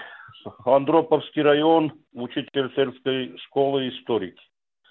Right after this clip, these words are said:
Вы знаете, я, э, с вами давно общаюсь, но меня больше волнует, э, международные отношения, именно внешние связи нашего необъятного государства. В частности, когда наш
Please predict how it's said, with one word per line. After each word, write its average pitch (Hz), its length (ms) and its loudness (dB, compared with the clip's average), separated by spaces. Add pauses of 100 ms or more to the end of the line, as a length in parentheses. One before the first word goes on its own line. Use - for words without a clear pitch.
(800)
Вы 139 220 -4
знаете, 151 560 4
я, 143 340 6
э, 131 480 0
с - 40 -12
вами 147 240 4
давно 147 400 4
общаюсь, 135 600 2
но 139 420 4
меня 143 280 2
больше 139 400 2
волнует, 139 600 2 (280)
э, 110 300 0
международные 131 800 0
отношения, 127 800 -2 (160)
именно 120 500 -2
внешние 113 640 -6
связи 113 360 -2
нашего 110 580 -6 (480)
необъятного 110 920 0 (160)
государства. 107 920 -2 (1200)
В - 60 -18
частности, 147 840 2
когда 135 300 4
наш 139 220 4